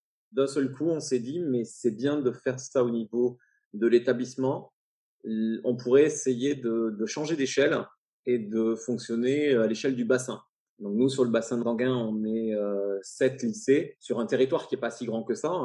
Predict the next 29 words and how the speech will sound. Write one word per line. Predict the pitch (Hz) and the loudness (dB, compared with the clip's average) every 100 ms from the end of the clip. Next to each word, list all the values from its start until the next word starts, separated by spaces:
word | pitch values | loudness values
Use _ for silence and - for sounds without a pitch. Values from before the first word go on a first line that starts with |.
| - | -6
J'ai | - 113 | -4 0
cinq | 156 151 143 | 2 4 4
lycées | 131 175 | 4 4
dans | 147 120 | 2 2
un | 123 | 0
rayon | 120 127 147 | 0 0 0
de, | 123 117 113 | 0 0 -2
de | 110 113 107 - _ _ | -4 -4 -4 -8 _ _
quatre | 123 - | -2 0
kilomètres. | 147 151 151 - _ _ _ _ | 0 2 0 -6 _ _ _ _
Donc, | 110 110 107 113 | -6 -4 -2 2
euh, | 110 110 107 | 4 4 2
c'est, | 104 - 107 | -2 -4 -6
c'est, | 98 - 107 | -6 -6 -4
on | 104 | -2
est | 113 | 0
très, | - | -2
très | 156 147 | -2 -2
proches | 143 139 | 0 0
les | 135 123 | 2 2
uns | 123 | 2
des | 117 | 2
autres. | 131 175 190 - - | 4 2 0 -10 -2
On | 131 | -2
se | 131 | 2
connaît | 139 135 | 4 4
tous | 135 196 | 2 -4
très | - 175 | -2 -2
bien, | 147 160 226 | 0 0 -2